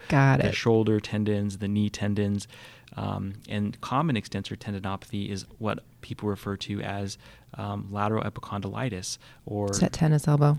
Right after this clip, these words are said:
Speaker 2: Yep, exactly.
Speaker 1: Okay.
Speaker 2: Tennis golfer's elbow.
Speaker 1: Can you look at mine before you leave? 'Cause I feel like I have
Speaker 2: Definitely.
Speaker 1: that. Okay,
Speaker 2: Yes,
Speaker 1: good.
Speaker 2: absolutely.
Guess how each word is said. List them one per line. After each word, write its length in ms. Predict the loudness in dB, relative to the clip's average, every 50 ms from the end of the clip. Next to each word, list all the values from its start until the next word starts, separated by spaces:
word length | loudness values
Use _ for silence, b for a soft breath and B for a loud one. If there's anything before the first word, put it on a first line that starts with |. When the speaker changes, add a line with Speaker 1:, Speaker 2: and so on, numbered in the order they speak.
| 0 -4
Speaker 2:
Yep, 220 | -6 -4 -4 -6 -6 _ -8
exactly. 400 | -6 -2 0 0 2 2 4 4
Speaker 1:
Okay. 180 | 4 4 4
Speaker 2:
Tennis 180 | 4 4 6 6
golfer's 320 | 4 4 2 0 -2 -4 -2
elbow. 100 | 4 10
Speaker 1:
Can 140 | 12 12 12
you 100 | 12 10
look 140 | 10 8
at 80 | 6 4
mine 260 | 4 4 2 2 0 -2
before 240 | -4 -2 0 2 4
you 100 | 4 4
leave? 220 | 4 4 2 2 2
'Cause 120 | 2 2
I 60 | 4 6
feel 120 | 8 8
like 160 | 8 8 6
I 60 | 6
have 240 | 6 8 6 6 6
Speaker 2:
Definitely. 0 |
Speaker 1:
that. 220 | 4 2 2 4 6
Okay, 80 | 8 8
Speaker 2:
Yes, 160 | 8 8 8
Speaker 1:
good. 200 | 4 4 4 4
Speaker 2:
absolutely. 500 | 4 4 4 4 4 4 4 2 0 0